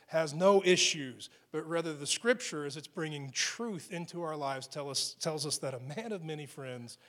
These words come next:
comes to ruin. It's intriguing to think about. I mean, it, it, it makes the, the mind either hit a brick wall or take off thinking all kinds of thoughts. And in my case, it's both. First of all, it hits a brick wall and says, "Well, I wasn't expecting that."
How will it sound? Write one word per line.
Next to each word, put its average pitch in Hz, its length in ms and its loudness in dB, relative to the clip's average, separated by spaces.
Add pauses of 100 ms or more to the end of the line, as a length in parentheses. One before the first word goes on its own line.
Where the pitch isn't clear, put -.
(200)
comes 131 460 -6
to 139 140 -8
ruin. 117 380 -14 (1500)
It's 196 200 0
intriguing 202 720 -2
to 131 80 -12
think 185 300 -2
about. 120 260 -8
I 127 60 -8
mean, 147 160 -6
it, 156 80 -4
it, 160 260 -6
it 160 140 -8
makes 185 260 -2
the, 151 320 -4
the 151 120 -4
mind 160 280 0
either 151 180 -4
hit 147 160 -2
a 143 60 -6
brick 160 320 -2
wall 170 420 6 (220)
or 131 100 -4
take 175 300 -6
off 160 240 -2
thinking 151 320 -8
all 143 160 -2
kinds 143 320 -8
of 120 100 -16
thoughts. 170 420 0 (240)
And 151 100 -2
in 143 120 -4
my 196 200 6
case, 160 340 -4
it's 143 140 -10
both. 139 340 -4
First 214 320 -2
of 165 80 -6
all, 151 140 2
it 139 60 -10
hits 151 220 -6
a 170 40 -8
brick 143 260 -6
wall 143 220 -2
and 135 80 -8
says, - 160 -10
"Well, 131 100 -6
I 123 60 -6
wasn't 175 300 -4
expecting 147 540 -8
that." 156 380 -8